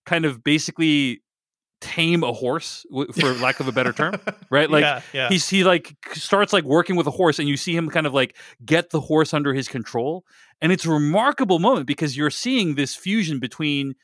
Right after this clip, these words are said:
Speaker 1: the actor and the actual person who plays that, uh, uh, uh, sorry, the character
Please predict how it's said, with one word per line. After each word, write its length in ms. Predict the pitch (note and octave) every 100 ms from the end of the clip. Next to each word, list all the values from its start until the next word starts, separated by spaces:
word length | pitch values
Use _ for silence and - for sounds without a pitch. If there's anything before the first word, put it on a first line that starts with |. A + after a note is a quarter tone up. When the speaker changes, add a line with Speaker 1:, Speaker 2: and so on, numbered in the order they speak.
| _ _
Speaker 1:
the 120 | D3 -
actor 540 | D#3+ G3+ - D#3+ C#3+ D3+
and 180 | D3
the 160 | C3+ D#3
actual 460 | D3 F#3 - G#3+ F3
person 380 | - F#3 - D3+
who 100 | D3+
plays 460 | - D#3+ E3 B2 -
that, 320 | A#2 C#3 C#3 - _ -
uh, 120 | F3
uh, 200 | E3+ F3
uh, 160 | F#3 F3+
sorry, 200 | F3+ C3
the 80 | A#2+
character 540 | - C4+ B3 C3+ A2